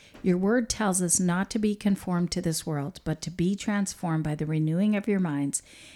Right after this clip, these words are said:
And so we ask that you help us to do this, Lord. Give us a hunger and thirst for righteousness, so that we might meditate on your word. For we know that righteous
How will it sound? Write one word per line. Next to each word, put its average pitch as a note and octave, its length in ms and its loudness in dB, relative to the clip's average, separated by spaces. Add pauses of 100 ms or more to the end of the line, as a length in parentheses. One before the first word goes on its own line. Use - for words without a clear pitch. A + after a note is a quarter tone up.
(160)
And F#3+ 160 2
so B3 160 4
we A#3 240 0
ask F3+ 360 -4
that F#3+ 180 -4
you F3+ 80 -2
help E3+ 300 -4
us E3 220 -2
to E3+ 140 -4
do D#3+ 200 -2
this, D#3 240 -2
Lord. C#3+ 380 -6 (340)
Give A3 140 6
us A3+ 160 4
a G3+ 60 2
hunger G3+ 360 0
and C4 220 2
thirst G3 320 2
for F#3 180 -2
righteousness, E3 840 2 (340)
so G3+ 160 0
that F3+ 240 0
we G3 200 2
might F3+ 220 2
meditate G3 560 0
on F3+ 180 0
your E3+ 140 -2
word. D#3 360 -2 (340)
For G#3+ 140 4
we G3 160 2
know F#3+ 200 4
that F3 320 -2
righteous F#3+ 600 0